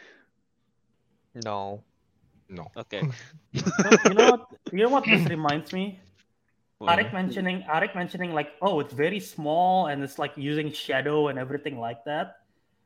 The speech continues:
Speaker 2: Yep.
Speaker 4: Um, it literally reminds me of the Captain Marvel teaser poster.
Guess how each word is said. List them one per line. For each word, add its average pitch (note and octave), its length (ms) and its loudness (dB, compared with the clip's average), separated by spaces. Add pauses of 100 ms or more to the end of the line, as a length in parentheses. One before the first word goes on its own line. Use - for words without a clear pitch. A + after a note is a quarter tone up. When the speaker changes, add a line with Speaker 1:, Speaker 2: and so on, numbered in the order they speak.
(140)
Speaker 2:
Yep. F#2 160 -4
Speaker 4:
Um, B2+ 520 -4 (280)
it G3 240 0
literally C#3 920 -2 (600)
reminds D3 480 0
me C3 300 -12 (880)
of D3 140 -6
the D3+ 80 0
Captain E3 440 4
Marvel F#3 380 6
teaser B2 320 -4
poster. - 540 -8